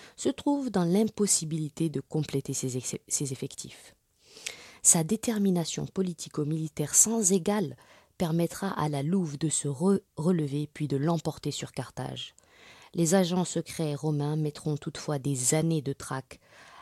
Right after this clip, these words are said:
à contraindre Hannibal à se suicider pour ne pas tomber entre leurs mains. Fin misérable d'un génie de la guerre qui fut aussi un grand maître espion.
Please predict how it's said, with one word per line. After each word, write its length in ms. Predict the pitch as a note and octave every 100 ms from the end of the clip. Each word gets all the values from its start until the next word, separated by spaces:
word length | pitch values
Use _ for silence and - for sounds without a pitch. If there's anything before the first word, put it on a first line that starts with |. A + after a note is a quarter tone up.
| -
à 100 | D3
contraindre 640 | - G3 F#3 - D#3 C#3 -
Hannibal 480 | D3 D3 C3 C3+ C3
à 80 | C3
se 140 | D3
suicider 680 | - E3+ D3+ C#3 B2+ B2+ - _ - _
pour 140 | - D3
ne 100 | C#3
pas 200 | - C#3+
tomber 340 | - C#3 C3
entre 260 | C3 B2 C3
leurs 140 | B2
mains. 180 | A2+ A2+ - _ _ _ _ _
Fin 340 | - E3+ E3+
misérable 720 | D#3 D#3+ D3 D3+ C#3+ D3 C#3
d'un 220 | C3+ C#3 C#3
génie 400 | B2+ C#3 C3+ C3
de 80 |
la 160 | C3+ C3
guerre 320 | B2 C3 C3+
qui 120 | -
fut 280 | - C#3 -
aussi 380 | C3+ - C3 - -
un 160 | C3
grand 240 | C3 C3 C3
maître 320 | B2+ - - -
espion. 380 | - - -